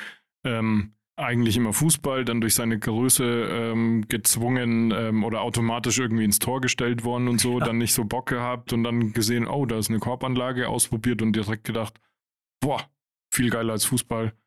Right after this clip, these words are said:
Speaker 1: Und dann halt so völlig all in gehen und so <laughs> mit vierzehn direkt so in diese Akademie, auf dieses Internat und da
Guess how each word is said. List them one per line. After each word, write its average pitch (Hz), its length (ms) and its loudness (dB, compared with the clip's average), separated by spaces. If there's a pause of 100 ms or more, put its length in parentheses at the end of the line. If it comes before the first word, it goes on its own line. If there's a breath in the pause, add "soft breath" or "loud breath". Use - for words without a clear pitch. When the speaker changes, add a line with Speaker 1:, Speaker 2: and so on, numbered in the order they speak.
(500)
Speaker 1:
Und 113 100 2
dann 117 140 2
halt 113 140 2
so 120 240 2 (720)
völlig 147 560 2
all 123 220 -2
in 147 240 2
gehen 110 360 2
und 120 240 0
so 110 120 2
<laughs> - 720 -2
mit 117 140 0
vierzehn 156 600 2
direkt 131 320 0
so 127 200 2
in 120 200 2
diese 117 680 2
Akademie, 120 680 2
auf 127 160 -2
dieses 120 240 2
Internat 123 720 4
und 123 220 4
da 117 380 0